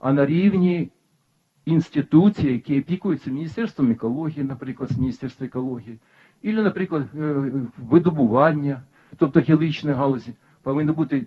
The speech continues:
нормальні, дуже рів-, спеціалісти, які не за загальний схем по визначенням поняття екологія по Гекелю, а повинно бути дуже тонкого налаштування. Тому ви бачите, скільки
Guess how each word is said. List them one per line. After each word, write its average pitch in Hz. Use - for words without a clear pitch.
нормальні, 135
дуже 120
рів-, 127
спеціалісти, 139
які 143
не 165
за 143
загальний 190
схем 151
по 147
визначенням 135
поняття 139
екологія 127
по 151
Гекелю, 117
а 139
повинно 160
бути 147
дуже 120
тонкого 180
налаштування. 117
Тому 165
ви 190
бачите, 170
скільки 143